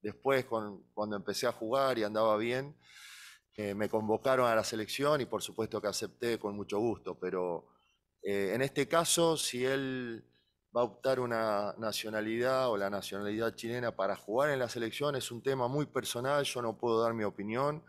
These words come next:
Yo lo único que puedo opinar es que Pablo es un gran profesional, un chico que quiere siempre mejorar, que más allá de que hay partidos que él,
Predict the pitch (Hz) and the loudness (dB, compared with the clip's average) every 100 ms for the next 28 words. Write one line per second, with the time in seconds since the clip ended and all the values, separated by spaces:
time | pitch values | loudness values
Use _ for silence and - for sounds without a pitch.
0 | - - - - - 110 113 110 95 120 | -18 -16 -18 -10 -4 0 2 0 2 -2
1 | 110 110 120 127 120 104 104 95 117 117 | 0 -2 -2 0 0 -4 -10 -2 0 2
2 | 113 110 - 104 104 123 143 135 127 131 | 2 0 -2 -6 -2 0 0 -2 -2 -4
3 | - 131 143 143 120 - 123 113 95 104 | -2 0 2 2 -2 -4 -4 -4 -4 -8
4 | - 127 127 - 131 135 123 117 110 98 | -4 0 0 0 0 -2 0 -4 -4 -2
5 | 104 113 143 156 - - - - - - | 0 2 2 0 -8 -20 -20 -18 -16 -18
6 | - _ 113 117 135 127 - 139 127 - | -20 _ -6 -2 0 0 0 0 0 -2
7 | 117 107 120 117 113 110 131 127 110 110 | -4 0 -2 -2 -4 -4 -2 -2 -2 -4
8 | 110 117 110 107 95 | -2 -2 -2 -4 -8